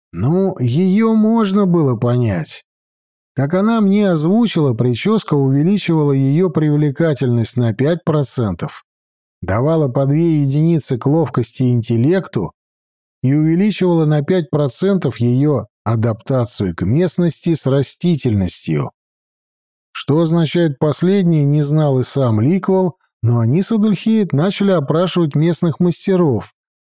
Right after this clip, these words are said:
начав с эльфов. Мало ли, кто знает, чем она разжилась с новой причёской. Эльфы им помочь не смогли, а вот один из гоблинов справился с вопросом без всякого напряга.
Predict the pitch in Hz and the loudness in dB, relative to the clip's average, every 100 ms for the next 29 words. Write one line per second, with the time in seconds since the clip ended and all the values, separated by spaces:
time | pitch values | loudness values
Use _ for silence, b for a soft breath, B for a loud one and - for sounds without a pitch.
0 | - 123 - 208 185 - 160 123 165 156 | -2 -2 0 -4 -4 -2 0 0 -4 -8
1 | - _ _ _ _ - 196 269 160 95 | -12 _ _ _ _ -4 0 0 0 -2
2 | 139 - 123 120 143 123 85 76 - _ | -6 -4 -2 0 0 0 -2 -4 -12 _
3 | _ - - 160 139 117 117 120 113 127 | _ -12 -2 0 2 2 0 0 -2 0
4 | 170 214 185 - 156 156 127 127 156 - | 0 0 -2 -2 0 2 0 0 -2 0
5 | 143 107 - 78 - _ _ _ _ _ | -2 -2 -6 -8 -10 _ _ _ _ _
6 | _ _ _ _ - 170 175 185 170 160 | _ _ _ _ -2 0 0 0 0 0
7 | 170 185 175 - 175 - 190 196 220 151 | 0 0 0 -2 -2 0 0 2 2 2
8 | 95 123 127 135 151 165 170 175 254 262 | 0 0 0 0 0 2 0 0 0 2
9 | 156 113 98 - - 202 196 180 160 - | 2 0 -2 -6 -2 0 2 2 0 -2
10 | 151 151 151 143 160 156 - 127 139 139 | -2 0 0 0 0 0 0 0 0 -2
11 | 208 226 151 123 113 104 113 117 110 98 | -2 -2 0 0 0 -2 -2 0 0 -2
12 | 87 | -4